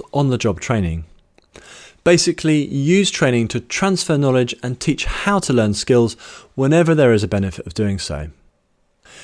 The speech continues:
Using training is the most common development route used by most companies as it is quick to deliver,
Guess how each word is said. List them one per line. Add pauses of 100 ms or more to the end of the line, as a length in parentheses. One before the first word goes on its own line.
(280)
Using
training
is
the
most
common (120)
development
route
used
by
most
companies (360)
as
it
is
quick
to
deliver,